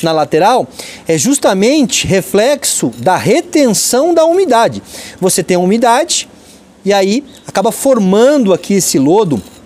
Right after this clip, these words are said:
esse limo aqui em toda a superfície, olha. Por quê? Tem umidade. E olha só, aqui ao lado eu tenho o solo todo úmido. Tudo isso aqui, pessoal, o solo tá úmido, olha só. Totalmente molhado. E o que que acontece aqui?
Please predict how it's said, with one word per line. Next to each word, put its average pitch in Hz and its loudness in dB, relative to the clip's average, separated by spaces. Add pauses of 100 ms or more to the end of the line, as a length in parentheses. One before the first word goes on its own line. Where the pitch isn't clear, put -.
(420)
esse 151 -2
limo 190 2
aqui 208 -2
em 208 0
toda 294 2
a - 0
superfície, 254 0
olha. 143 0 (320)
Por 247 0
quê? 160 -2 (220)
Tem 165 0
umidade. 214 0 (880)
E 269 -2 (280)
olha 262 4
só, 156 0 (120)
aqui 294 -2
ao 165 0
lado 165 0 (160)
eu 165 0
tenho 226 -2 (160)
o 208 -2
solo 226 0
todo 370 0
úmido. 170 2
Tudo 311 -2
isso - -2
aqui, - 0
pessoal, 165 0
o 117 -6
solo 175 0
tá 302 0
úmido, 196 0
olha 185 2
só. 135 -2 (1080)
Totalmente 285 -2
molhado. 226 0
E 185 -4
o 170 -2
que - -14
que 247 0
acontece 214 -2
aqui? 294 0